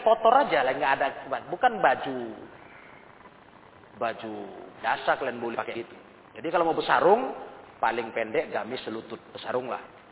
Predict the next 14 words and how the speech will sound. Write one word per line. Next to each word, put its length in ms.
Kalau 240
nggak 240
pakai 240
kemeja, 680
nah 200
kalau 160
aja 160
udah 120
baju 180
gitu. 100
Ya, 320
simpan 320
di 80
rumah. 500